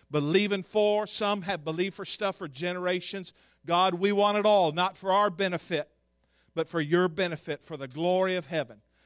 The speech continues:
So we just pray for a release, an impartation today, a breakthrough spirit released over this congregation today, that Your kingdom would come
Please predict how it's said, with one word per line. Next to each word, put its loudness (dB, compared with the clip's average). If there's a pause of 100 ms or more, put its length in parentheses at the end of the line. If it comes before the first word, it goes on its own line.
(180)
So -2
we 4
just -6
pray 2
for -2
a 2
release, -2 (300)
an -4
impartation -4
today, -2 (260)
a -2
breakthrough -2
spirit -2 (260)
released 2
over -2
this -4
congregation -4
today, -2 (320)
that -4 (240)
Your -4
kingdom 0
would -8
come -4